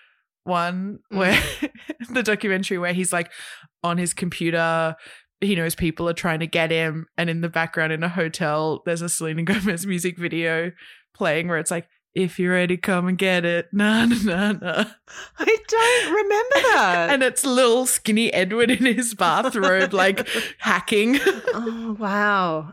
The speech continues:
Speaker 2: Well, look, I thank you for your service for, uh, <laughs> for
Speaker 1: Watching
Speaker 2: watching
Speaker 1: a truly
Speaker 2: that.
Speaker 1: bad documentary.
Speaker 2: Yeah, 'cause I just, uh,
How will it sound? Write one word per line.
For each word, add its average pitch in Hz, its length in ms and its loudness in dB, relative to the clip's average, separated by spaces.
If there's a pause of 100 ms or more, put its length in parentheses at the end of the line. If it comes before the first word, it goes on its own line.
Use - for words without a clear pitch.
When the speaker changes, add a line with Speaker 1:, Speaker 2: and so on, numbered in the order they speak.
(120)
Speaker 2:
Well, 226 160 2
look, 269 180 2
I 285 100 4
thank 269 260 -2
you 320 60 0
for 320 120 -4
your 214 160 0
service 170 880 -2
for, 175 760 0
uh, 170 680 0 (260)
<laughs> - 300 -6
for 254 120 2
Speaker 1:
Watching 233 280 4
Speaker 2:
watching 226 120 2
Speaker 1:
a 330 60 2
truly 349 300 4
Speaker 2:
that. - 100 0
Speaker 1:
bad 185 380 2
documentary. 285 760 2 (480)
Speaker 2:
Yeah, 208 200 2
'cause 233 160 -4
I 254 120 2
just, 349 320 -4
uh, 202 460 0